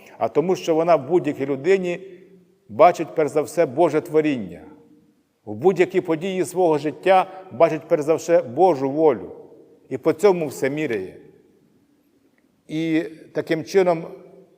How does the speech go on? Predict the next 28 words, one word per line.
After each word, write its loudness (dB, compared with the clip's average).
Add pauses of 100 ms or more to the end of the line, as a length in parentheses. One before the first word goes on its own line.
(420)
з -20
кожною -2
людиною, -2
з -16
ким -4
вона -4
перетикається, -2
в -14
житті -10
пересікається, -4 (220)
вона -2
з -12
кожною -4
намагається -2
знайти -4
мир, -4 (180)
злагоду, -2
добро, -2
любов, -2
тому -6
що -2 (200)
вона 2
знає, 0
що -6
і -2
за 0
цю -2
людину -2